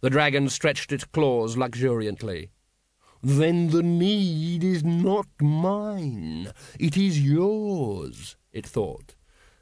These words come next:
Now get out of my sight. Once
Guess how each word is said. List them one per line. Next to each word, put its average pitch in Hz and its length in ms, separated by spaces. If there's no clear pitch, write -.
Now 147 760
get 131 240
out 120 300
of 113 140
my 107 400
sight. 98 760
Once 151 440